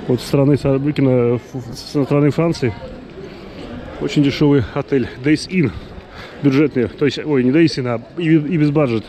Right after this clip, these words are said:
перепутал. Days Inn — это в Америке. Ибис Budget называется. Budget —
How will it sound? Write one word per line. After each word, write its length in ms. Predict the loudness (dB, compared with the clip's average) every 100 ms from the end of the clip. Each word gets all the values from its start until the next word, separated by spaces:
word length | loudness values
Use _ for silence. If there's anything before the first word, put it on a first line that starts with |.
| -8
перепутал. 440 | -6 -4 -2 -2 -4 -14 -16 -4
Days 200 | 2 2
Inn — 120 | 2 0
это 80 | 2
в 40 |
Америке. 420 | 4 4 2 -4 -8 -20 -20 -20 -18 -12 -4
Ибис 220 | 2 2
Budget 340 | 2 2 2
называется. 400 | 0 2 2 0
Budget — 280 | -2 -6 -4